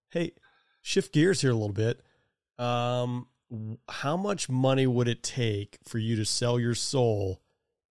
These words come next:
and train with a near peer threat and teach them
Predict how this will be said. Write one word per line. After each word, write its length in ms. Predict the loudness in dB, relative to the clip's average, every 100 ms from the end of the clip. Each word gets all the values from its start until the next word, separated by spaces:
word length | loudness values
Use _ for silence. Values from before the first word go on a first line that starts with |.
| -4
and 220 | -4 -2
train 800 | -4 -2 0 2 2 0 -2 -6 _ _ _ _ _ _ _
with 260 | -2 -2 0
a 380 | -2 0 -4 -2
near 300 | 4 6 6
peer 260 | 2 0
threat 580 | 0 0 0 0 -6 -16 _ _ _ _ _ _ _ _ -10
and 140 | -6
teach 480 | -2 0 0 -2 -6 _
them 540 | 0 2 2 0 -6